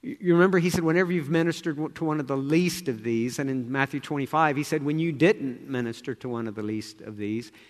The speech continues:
And those kinds of passages reflect in my mind when I'm tempted to retreat inside of a little safety zone. And I pray that God would keep me from wasting my life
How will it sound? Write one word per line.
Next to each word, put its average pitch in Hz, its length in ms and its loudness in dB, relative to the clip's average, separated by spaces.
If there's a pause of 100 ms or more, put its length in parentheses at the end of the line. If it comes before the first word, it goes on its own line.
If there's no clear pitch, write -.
(360)
And 135 120 -4
those 220 160 0
kinds 214 260 0
of 180 160 -4
passages 165 540 0
reflect 160 480 0
in 151 80 0
my 143 160 2
mind 135 440 2
when 143 280 -2
I'm 180 340 4
tempted 120 460 -6
to - 100 -8
retreat 147 480 0
inside 151 760 -2
of 143 80 -2
a 147 60 0
little 160 280 0
safety 151 520 -2
zone. 123 460 -4 (1200)
And 139 100 0
I 147 120 0
pray 147 340 2
that 120 160 -6
God 139 280 0
would 131 160 -6
keep 156 200 0
me 135 140 -6
from 117 240 -6
wasting 123 400 -6
my 113 160 -4
life 98 480 -4